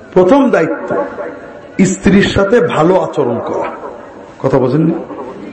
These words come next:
ভালো আচরণ মানে স্ত্রী যখন বলবে, "তোমার মাকে ব্যালক করে দাও", সঙ্গে সঙ্গে করে দাও, এটা ভালো আচরণ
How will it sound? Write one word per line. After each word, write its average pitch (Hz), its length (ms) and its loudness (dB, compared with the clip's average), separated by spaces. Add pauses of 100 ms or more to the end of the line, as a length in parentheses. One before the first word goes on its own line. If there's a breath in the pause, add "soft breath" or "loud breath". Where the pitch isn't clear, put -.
(120)
ভালো 151 280 4
আচরণ 156 420 0
মানে 175 260 0 (420)
স্ত্রী 170 280 4
যখন 165 280 4
বলবে, 160 360 4
"তোমার 156 260 2
মাকে 147 300 0
ব্যালক 147 320 2
করে 156 160 4
দাও", 196 360 2
সঙ্গে 240 180 2
সঙ্গে 165 180 -2
করে 143 180 0
দাও, - 300 -4 (2000)
এটা 202 180 6
ভালো 185 240 6
আচরণ - 260 0